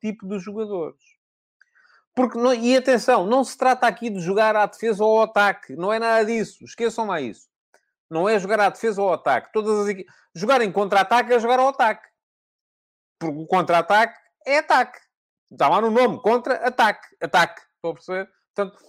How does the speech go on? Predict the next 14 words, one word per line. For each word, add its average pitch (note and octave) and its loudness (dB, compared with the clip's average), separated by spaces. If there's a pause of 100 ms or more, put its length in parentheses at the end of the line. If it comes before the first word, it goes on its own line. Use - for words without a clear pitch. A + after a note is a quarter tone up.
(120)
uma G3+ -4
equipa B3 -2
que - -16
faz F#3+ 2
do D#3 -6
contra-ataque, E3 0 (280)
que - -20
faz D#3+ 2
da E3 -2
transição, D#3 -4 (220)
que - -20
faz D3 0
da D3 -6
velocidade, D3 -2